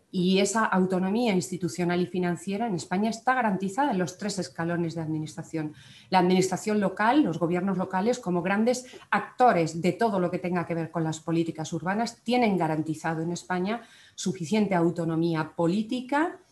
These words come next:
y también financiera, aunque lógicamente la queja de que los recursos no son nunca suficientes siempre está ahí, pero tienen garantizada autonomía política y financiera. Y ya si vamos a un paso más y hablamos, y con esto ya acabaría, del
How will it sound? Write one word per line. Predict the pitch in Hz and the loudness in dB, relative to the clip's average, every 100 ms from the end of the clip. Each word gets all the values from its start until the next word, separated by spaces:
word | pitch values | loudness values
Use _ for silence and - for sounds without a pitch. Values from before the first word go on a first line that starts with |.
| _ - _ | _ -20 _
y | 175 | -4
también | 170 175 196 330 311 | 0 2 4 6 6
financiera, | 185 180 185 302 233 160 | 4 2 2 2 2 0
aunque | 156 160 | -4 -6
lógicamente | 175 190 185 185 208 214 254 | -8 -8 -8 -6 -6 -6 -6
la | 175 - | -6 -8
queja | 185 - 170 - - | -10 -8 -10 -10 -14
de | 160 | -12
que | 160 | -6
los | 170 165 | -4 -4
recursos | 165 196 196 190 175 | -6 -6 -8 -8 -8
no | 180 185 | -8 -8
son | 185 175 190 | -6 -4 -4
nunca | 247 202 | -6 -8
suficientes | 175 175 170 170 170 170 226 254 - _ _ | -10 -12 -12 -8 -8 -8 -10 -12 -18 _ _
siempre | - 233 220 - | -10 -6 -4 -6
está | 165 - 135 | -10 -12 -14
ahí, | 147 - - | -14 -14 -8
pero | 190 190 196 | -6 -6 -2
tienen | 294 277 | 0 0
garantizada | 170 156 151 151 175 185 | 0 -4 -4 -6 -6 -6
autonomía | 160 160 156 165 170 | -6 -6 -6 -4 -6
política | - 160 170 175 | -6 -8 -8 -10
y | 160 | -10
financiera. | - 147 139 - 151 - _ _ _ _ _ _ _ | -10 -14 -14 -14 -16 -18 _ _ _ _ _ _ _
Y | 240 214 | -2 2
ya | 262 330 339 | 2 2 -2
si | - 240 220 214 - | -6 0 0 0 -4
vamos | 175 202 226 214 - | 0 2 2 0 -2
a | 180 | -4
un | 185 | -2
paso | 190 214 233 | -4 -4 -4
más | 302 359 349 - | -2 -4 -6 -10
y | 196 185 180 175 - | -6 -2 0 -2 -4
hablamos, | 170 175 196 180 165 - | -6 -2 -2 -2 -6 -8
y | 180 | -10
con | - 175 | -4 -4
esto | 180 180 | -4 -6
ya | 170 165 | -8 -6
acabaría, | 165 165 165 175 202 156 156 | -6 -8 -6 -6 -6 -6 -8
del | 165 175 170 165 | -6 -2 0 -2